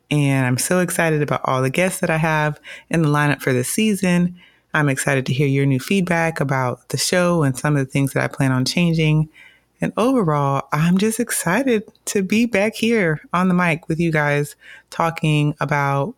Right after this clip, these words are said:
what I feel like it's important to know about entrepreneurship and pimping your brilliance and doing your own thing. So yay. A few housekeeping things that I want you to know before we jump in today's episode. One,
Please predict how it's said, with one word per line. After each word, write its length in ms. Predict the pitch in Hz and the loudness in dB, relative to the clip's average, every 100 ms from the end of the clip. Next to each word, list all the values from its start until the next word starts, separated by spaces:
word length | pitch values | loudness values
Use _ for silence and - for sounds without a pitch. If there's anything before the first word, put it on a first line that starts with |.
| _ | _
what 260 | 151 147 147 | -2 0 0
I 80 | |
feel 240 | 143 - 151 | -2 -2 -2
like 220 | 143 139 | -2 -4
it's 180 | 143 - | -6 -4
important 380 | 139 147 - 143 | -2 -2 -4 -2
to 80 | |
know 220 | 147 139 139 | 2 2 2
about 200 | 143 - | -2 0
entrepreneurship 800 | 151 - 175 185 170 - 135 - | -2 0 2 2 0 0 -2 -2
and 140 | 131 | -4
pimping 280 | - 175 170 | -2 0 2
your 140 | 160 | 2
brilliance 560 | 151 156 151 139 131 - - - - - | 2 0 2 0 -2 -6 -18 -20 -12 -2
and 100 | 151 | 2
doing 220 | 151 160 | 4 4
your 140 | 151 | 4
own 240 | 139 139 135 | 4 2 2
thing. 320 | 143 127 123 | 2 2 0
So 420 | - 127 127 127 _ - - _ _ - | 0 0 0 -2 _ -20 -20 _ _ -2
yay. 640 | 143 165 247 180 175 185 _ _ _ _ _ _ _ | 0 2 2 2 0 -4 _ _ _ _ _ _ _
A 80 | 165 | -4
few 260 | - 185 180 | 0 0 2
housekeeping 600 | 180 185 - 190 185 175 | 0 -2 -2 -2 0 0
things 400 | 175 170 170 170 | 0 2 0 0
that 120 | 160 | 0
I 80 | 147 | 0
want 240 | 143 143 | 0 0
you 100 | 139 | 0
to 60 | 139 | 2
know 240 | 190 196 | 2 2
before 520 | 175 165 - 151 143 | 0 -4 -2 0 0
we 440 | 139 143 139 139 131 - | 0 0 2 0 -2 -6
jump 280 | - 143 143 | -2 -2 0
in 120 | 139 | -2
today's 440 | - 147 135 135 - | 0 0 0 0 -2
episode. 640 | 160 165 - 156 156 151 - - - _ _ | -4 -2 -4 0 0 0 -4 -20 -20 _ _
One, 540 | 156 214 269 143 143 | 0 2 2 2 0